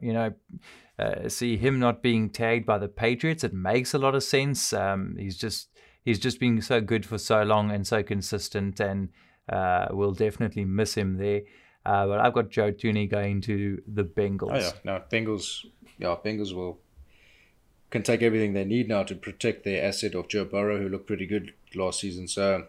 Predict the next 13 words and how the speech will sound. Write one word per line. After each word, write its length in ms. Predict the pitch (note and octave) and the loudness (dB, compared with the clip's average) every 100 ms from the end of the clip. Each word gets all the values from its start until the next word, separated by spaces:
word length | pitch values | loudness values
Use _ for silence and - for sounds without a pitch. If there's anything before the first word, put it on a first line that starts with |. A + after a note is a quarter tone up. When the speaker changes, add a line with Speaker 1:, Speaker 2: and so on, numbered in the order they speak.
| - | -4
Speaker 2:
I 80 | G#2+ | -2
think 180 | A#2 G2+ | -2 -4
they're 120 | F#2 | -4
gonna 160 | F2+ E2 | -6 -6
try 160 | F#2+ | -6
and 80 | F2 | -6
protect 340 | F2 G2+ - | -6 -6 -4
him. 220 | G2+ F#2 - _ _ _ _ _ _ - - A2+ | -4 -6 -12 _ _ _ _ _ _ -10 -2 2
Um, 400 | A2+ A#2+ A#2+ - _ _ _ _ _ _ - | 6 6 4 -4 _ _ _ _ _ _ 2
I've 160 | B2+ | 6
got 320 | C#3 B2 - - | 8 6 4 4
Brandon 320 | B2 A#2+ A#2 | 6 6 2
Scherff, 440 | - C#3 C#3 - | 6 6 4 0